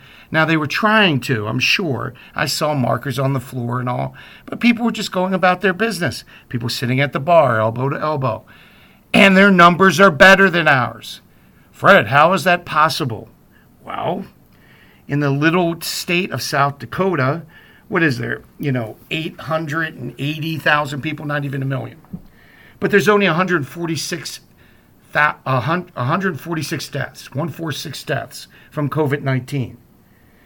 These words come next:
That gives us one death in South Dakota for every six thousand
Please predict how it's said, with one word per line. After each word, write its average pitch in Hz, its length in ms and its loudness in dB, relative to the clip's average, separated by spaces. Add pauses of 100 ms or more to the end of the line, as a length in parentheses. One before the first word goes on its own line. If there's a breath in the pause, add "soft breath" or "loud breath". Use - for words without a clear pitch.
(260 soft breath)
That 202 260 6
gives 185 300 4
us 151 180 0
one 151 380 0
death 135 280 2
in 120 120 -8
South 147 300 -6
Dakota 131 560 -4 (260 loud breath)
for 165 140 0
every 139 180 4
six 196 360 -2
thousand 139 640 0